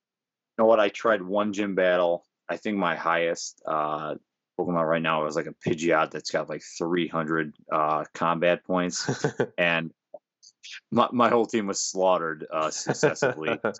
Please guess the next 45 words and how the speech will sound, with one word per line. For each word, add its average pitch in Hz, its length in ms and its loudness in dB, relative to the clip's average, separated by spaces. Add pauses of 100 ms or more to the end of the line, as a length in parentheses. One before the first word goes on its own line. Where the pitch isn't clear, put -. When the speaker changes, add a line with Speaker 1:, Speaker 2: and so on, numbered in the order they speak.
(240)
Speaker 2:
<laughs> - 460 -12
I 113 60 4
remember 113 360 2
those 107 300 2
days 107 560 2 (680)
last 107 380 2
week. 107 320 -6 (720)
Speaker 1:
Huh. 123 220 2 (100)
Speaker 2:
<laughs> - 260 -4 (1120)
All 147 140 6
right, 110 280 4
so 143 440 2
we're 156 160 0
gonna 147 400 2 (560)
talk 143 240 2
about 127 260 2
the 107 100 -2
league 110 300 -2
that 92 160 2
you 95 140 -4
created. 90 500 0
It's 90 140 -6
called 151 220 2
the 113 60 -4
D 120 200 0
B 117 220 0
L, 98 240 6
or 101 180 2
the 95 100 -4
Double 113 300 2
Battle 92 360 2
League. 82 280 -2 (680)
Uh, 98 380 4
so 120 160 2
what 160 240 4
made 151 240 0
you 135 140 0
wanna 123 180 2
start 120 380 2
a 104 40 2
Pokemon 113 480 -2
League 107 220 -2
to 104 140 -4
begin 92 460 -2
with? 73 300 -2